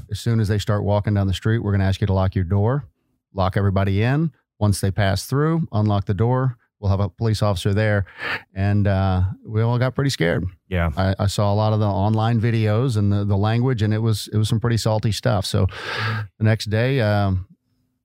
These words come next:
Speaker 1: stood there. The customers were in there again. I mean, everybody's dressed to the nines. They're all celebratory. And then, uh, you know, the protesters came by. I locked the door, and I thought everything was done. And then about ten minutes later, I got a tap on the shoulder, and it was, uh, "Hey,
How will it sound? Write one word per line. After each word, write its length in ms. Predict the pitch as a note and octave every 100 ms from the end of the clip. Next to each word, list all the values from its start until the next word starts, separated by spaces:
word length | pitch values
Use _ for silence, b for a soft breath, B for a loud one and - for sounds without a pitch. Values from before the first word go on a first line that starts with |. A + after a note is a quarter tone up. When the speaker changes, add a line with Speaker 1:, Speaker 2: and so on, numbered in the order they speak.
| _
Speaker 1:
stood 280 | A2 - A#2
there. 140 | B2
The 80 | A#2
customers 520 | - A#2+ A2+ A#2+ A2+
were 120 | A2 A#2
in 80 |
there 140 | A2+ A2
again. 380 | F#2 A2 A2+ A2
I 60 |
mean, 180 | G2+ G2+
everybody's 580 | G#2+ G#2 G2 G2 G2 E2+ _ B2
dressed 320 | A2+ A#2+ G#2+
to 60 | A#2+
the 80 | A2
nines. 300 | A2 A2+ G2+
They're 140 | A#2
all 120 | G#2+
celebratory. 880 | F#2+ A2 G#2+ G2+ G2 G#2+ G#2 G2+ G2+
And 160 | F#2 F2 B B B B
then, 260 | G2+ G2 G2+
uh, 120 | G2
you 120 | G2+
know, 100 | G#2+
the 100 | G2
protesters 540 | G2+ G#2+ G#2+ G#2+ - G2
came 240 | A#2 G#2+
by. 480 | G#2 B2+ A#2+ A2 B2 b b b -
I 80 |
locked 280 | G2+ G#2 G#2
the 80 | A2+
door, 360 | G#2 A#2 D3 C3
and 180 | G#2
I 60 | G2+
thought 220 | - G#2+
everything 300 | G#2 A2 A2+
was 120 | A2
done. 300 | F2+ C3 D3 G#2
And 140 | G2+
then 100 | G#2
about 300 | G2 G2+ G2+
ten 200 | - C#3
minutes 300 | C#3 B2 -
later, 280 | A#2 A2+ G#2
I 60 | G#2
got 120 | G2+
a 40 |
tap 340 | G2+ A2+ A2+ A#2
on 80 |
the 80 | G#2+
shoulder, 640 | G2 A#2 A#2 G#2+ G#2 G2 -
and 140 | G2
it 80 | G2+
was, 220 | G2+ F2
uh, 160 | F2+ F2+
"Hey, 200 | F#2+